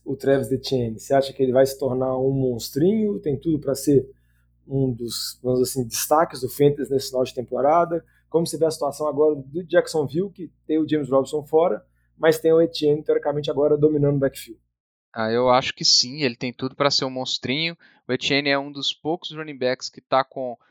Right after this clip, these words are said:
Speaker 2: mais de seis jardas por carregada essa temporada. É, ele tá tendo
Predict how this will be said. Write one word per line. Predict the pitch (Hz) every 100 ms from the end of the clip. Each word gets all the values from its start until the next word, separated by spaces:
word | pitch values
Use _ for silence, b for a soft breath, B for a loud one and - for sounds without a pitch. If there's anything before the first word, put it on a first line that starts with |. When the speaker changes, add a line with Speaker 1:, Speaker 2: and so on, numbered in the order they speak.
| _ _
Speaker 2:
mais | 123 135 151
de |
seis | 143 - 139 123
jardas | 120 123 127
por | -
carregada | - 123 120 117 117 117
essa | 117 117
temporada. | 123 - 113 107 113 127 139 _ _ _ -
É, | 117 117 117 113 110
ele | 120 117
tá | -
tendo | 127 139